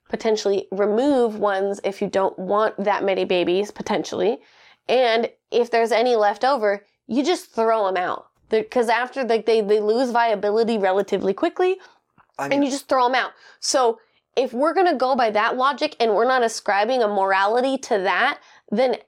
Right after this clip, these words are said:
Speaker 1: it is fucking insane to ascribe that to abortion.
Speaker 2: And
Speaker 1: It is
Speaker 2: I,
Speaker 1: fucking
Speaker 2: I mean,
Speaker 1: insane.
Speaker 2: I mean, and it's, it's my personal stance that actually we should, we should be a little bit more old-fashioned with it. We should be willing to, like,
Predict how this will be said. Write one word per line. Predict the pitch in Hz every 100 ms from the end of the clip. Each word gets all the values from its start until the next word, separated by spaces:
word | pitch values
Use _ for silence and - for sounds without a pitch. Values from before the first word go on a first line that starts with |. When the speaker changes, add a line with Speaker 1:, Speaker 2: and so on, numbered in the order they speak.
| -
Speaker 1:
it | 247
is | 220 208
fucking | - 339 339 339
insane | 320 - - 339 320 294 370
to | -
ascribe | 220 - 233 233 220
that | 220 -
to | - 208
abortion. | 190 185 190 - - - _ _
Speaker 2:
And | -
Speaker 1:
It | 277
is | 262
Speaker 2:
I, | -
Speaker 1:
fucking | - - - 311 320 330
Speaker 2:
I | 285
mean, |
Speaker 1:
insane. | 269 262 233 185 95 107 -
Speaker 2:
I | 131
mean, | 131 117
and | 123
it's, | 123 107
it's | - 113
my | 120 120
personal | 120 131 143 135
stance | 139 131 131
that | 117
actually | 113 - 104
we | 110 117
should, | - 113 110
we |
should | 113 110
be | 113
a |
little | 107 104
bit | 104
more | 95 98 104
old-fashioned | 107 113 107 - 117
with | 110
it. | 98
We | 104
should | - 110 92
be | 101
willing | 98 101 98 98 95
to, | - 101
like, | 95 92 87